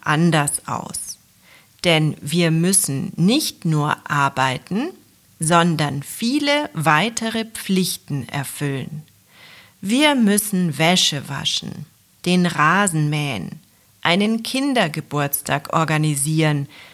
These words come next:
das Auto in die Werkstatt bringen, einkaufen gehen, kochen, Kinder in die Schule oder in den Kindergarten bringen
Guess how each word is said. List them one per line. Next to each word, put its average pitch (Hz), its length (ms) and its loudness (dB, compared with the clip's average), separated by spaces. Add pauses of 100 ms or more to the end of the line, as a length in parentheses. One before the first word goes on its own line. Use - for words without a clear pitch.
(260)
das 131 320 -2
Auto 233 560 2
in 151 240 -2
die 139 180 -6
Werkstatt 196 640 0
bringen, 170 520 0 (480)
einkaufen 202 840 0
gehen, 170 440 2 (480)
kochen, 247 640 -2 (440)
Kinder 285 540 2
in 180 140 2
die 151 160 0
Schule 208 680 2 (300)
oder 165 300 -2
in 143 160 -2
den 139 180 -4
Kindergarten 165 920 2
bringen 160 580 0